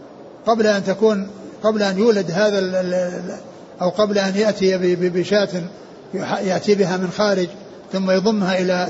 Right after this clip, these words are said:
تسعة وثلاثين ما عنده نصاب، لأن عنده تسعة وثلاثين وهذه ليس، ليس، لا، لا، لا، ليس نصاب.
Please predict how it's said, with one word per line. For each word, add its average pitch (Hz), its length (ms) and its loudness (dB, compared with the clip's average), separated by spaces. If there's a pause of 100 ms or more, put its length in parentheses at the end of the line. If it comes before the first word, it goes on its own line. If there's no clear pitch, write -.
تسعة 180 200 0
وثلاثين 180 520 2 (1200)
ما 285 120 2
عنده 202 280 2
نصاب، 156 200 -6 (180)
لأن 214 220 0
عنده 233 220 -2
تسعة 208 160 -4
وثلاثين 196 300 2
وهذه 240 240 2
ليس، 226 180 2
ليس، 214 380 0
لا، 214 120 -4
لا، 220 340 -8 (260)
لا، 226 160 -8
ليس 226 220 4
نصاب. 156 320 -4